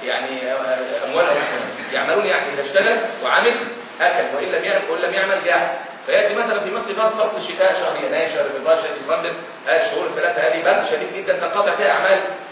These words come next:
الأعمال اليدوية، يتوقف الناس عن العمل. لا، هذا قوي،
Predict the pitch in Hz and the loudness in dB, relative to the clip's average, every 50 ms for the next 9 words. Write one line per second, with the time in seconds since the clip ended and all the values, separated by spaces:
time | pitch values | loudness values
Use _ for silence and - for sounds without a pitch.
0 | - - 147 147 151 147 190 208 208 - - 160 156 160 165 165 175 - - - | -6 -2 0 0 2 2 4 4 2 2 2 4 4 4 2 2 -2 -4 -6 -6
1 | - - 135 143 143 - - - - - 196 - - - - 180 170 170 165 165 | -8 -6 -6 -4 0 4 4 4 6 4 2 2 0 0 -2 0 0 0 2 2
2 | 175 170 - - - - - - - - - - 165 170 - 175 - - - - | 2 2 0 -2 -6 -8 -10 -10 -10 -10 -4 -4 -2 0 2 2 4 4 4 6
3 | - 180 196 | 6 6 4